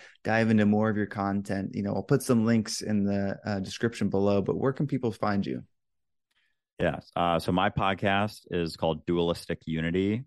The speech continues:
Speaker 2: You can find that on all podcast platforms, Spotify, Apple, we're on YouTube. Um, we have kind of a community within that. Uh, it's a lot of the stuff I talked about today is,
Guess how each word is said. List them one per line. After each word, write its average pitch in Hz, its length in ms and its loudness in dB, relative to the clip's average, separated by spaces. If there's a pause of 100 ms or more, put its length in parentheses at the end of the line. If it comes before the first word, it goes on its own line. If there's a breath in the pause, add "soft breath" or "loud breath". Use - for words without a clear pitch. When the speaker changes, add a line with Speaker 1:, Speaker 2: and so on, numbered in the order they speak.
Speaker 2:
You - 80 -6
can 85 140 -4
find 80 300 -2
that 80 260 0
on 78 240 -6
all 78 560 2
podcast 80 420 -2
platforms, 80 1040 -4
Spotify, 76 540 -2 (360 soft breath)
Apple, 76 640 0
we're 73 100 -4
on 76 160 -2
YouTube. 76 580 -2 (160)
Um, 73 480 -4 (100)
we 90 120 -2
have 95 320 -2
kind 98 160 -6
of 85 60 -8
a 82 40 -16
community 92 520 2
within 85 380 -2
that. 87 340 0 (180)
Uh, 82 300 -2
it's - 340 -14
a 90 40 -4
lot 82 180 0
of 78 40 -6
the - 60 -14
stuff - 240 -4
I 73 100 -2
talked 73 260 -4
about - 220 -10
today 76 340 0
is, 73 200 -6